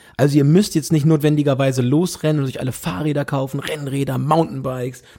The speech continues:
Touring-Fahrräder, Citybikes und so weiter. Man kann alles überall leihen, von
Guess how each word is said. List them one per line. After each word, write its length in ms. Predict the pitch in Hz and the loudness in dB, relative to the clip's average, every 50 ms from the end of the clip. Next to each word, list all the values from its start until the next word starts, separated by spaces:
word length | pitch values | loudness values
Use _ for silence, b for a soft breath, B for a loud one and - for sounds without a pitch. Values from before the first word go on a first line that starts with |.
| B - | B 2
Touring-Fahrräder, 1120 | - 208 190 165 147 147 139 131 - - 139 135 135 135 139 135 135 131 131 127 131 143 - | 2 4 4 4 4 2 0 0 -2 -4 -2 -2 -2 0 0 0 0 0 0 -2 -2 -4 -6
Citybikes 720 | - - - - 147 - 160 156 - 147 143 143 143 139 - | -6 0 0 0 2 2 0 0 0 0 -2 -2 -4 -6 -4
und 160 | 170 160 135 | -4 -4 -2
so 140 | 147 139 131 | -2 -2 -2
weiter. 340 | 131 139 139 151 156 156 B B B B B B B B B _ _ _ | -4 -4 -4 -4 -4 -4 B B B B B B B B B _ _ _
Man 180 | - 120 120 107 | -8 -8 -8 -6
kann 300 | - - 151 175 185 175 - _ | -8 -2 0 0 0 0 -2 _
alles 460 | 123 143 160 170 175 175 165 - - | -2 2 2 4 4 2 2 0 -6
überall 540 | - - 156 143 135 139 - - 113 107 113 | -6 -4 -4 0 0 0 0 0 -4 -6 -4
leihen, 440 | 120 127 139 147 156 160 160 156 | -4 -2 -2 0 0 0 0 -2
von 380 | - - - 123 123 120 - - | -2 -4 -2 -2 0 -2 -2 -6